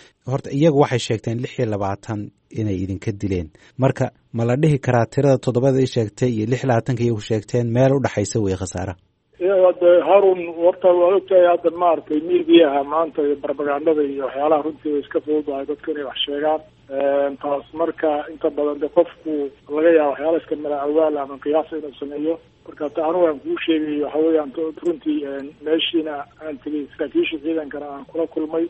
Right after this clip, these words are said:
Speaker 2: Iyo wixii marka anigu indhahayga aan ku arkay oo xaqiiqada ayagoo runtii de aan meeshii tegay. Waxaan ka warramayaa intaa weeye. Wixii propaganda iyadu kuma jirto.
Speaker 1: Ma qabsadeen xerada?
Speaker 2: Maya, xerada may soo gelin. May soo gelin, ma aynan qabsanin. Een, xerada waxa weeye daafaha magaalada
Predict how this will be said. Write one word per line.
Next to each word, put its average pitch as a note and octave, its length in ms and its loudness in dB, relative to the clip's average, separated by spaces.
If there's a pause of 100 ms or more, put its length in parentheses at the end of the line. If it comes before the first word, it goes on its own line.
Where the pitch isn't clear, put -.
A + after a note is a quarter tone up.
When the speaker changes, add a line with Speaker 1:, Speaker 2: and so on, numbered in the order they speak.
(240)
Speaker 2:
Iyo D#3 120 -4
wixii E3+ 200 -4
marka E3+ 200 -4
anigu E3 240 -4
indhahayga D#3+ 320 2
aan C#3+ 120 -6
ku E3+ 100 -4
arkay D3 380 -4
oo C#3 120 -10
xaqiiqada D#3 500 -2
ayagoo D3 320 -4
runtii D3+ 340 -16
de D3+ 100 -12
aan C#3+ 180 -8
meeshii D4+ 320 -4
tegay. C3 360 -12
Waxaan - 260 -8
ka F3+ 100 2
warramayaa D#3+ 420 4
intaa D#3 200 -2
weeye. D3+ 200 0
Wixii E3 200 -4
propaganda D#3 460 -2
iyadu D#3+ 220 0
kuma D#3+ 180 -8
jirto. - 280 -18 (120)
Speaker 1:
Ma D3+ 180 2
qabsadeen B2+ 480 4
xerada? A2 360 0 (340)
Speaker 2:
Maya, F#3 180 6
xerada F#3 340 2
may F3+ 220 -2
soo D#3 200 -4
gelin. C#3 340 -12 (120)
May F3 280 -6
soo D#3+ 200 -4
gelin, D#3+ 360 -2
ma E3+ 120 0
aynan D#3+ 280 -2
qabsanin. E3 560 -10 (360)
Een, D#3 260 -4 (160)
xerada E3 320 2
waxa E3 180 2
weeye F3+ 240 4
daafaha E3 500 2
magaalada E3+ 480 0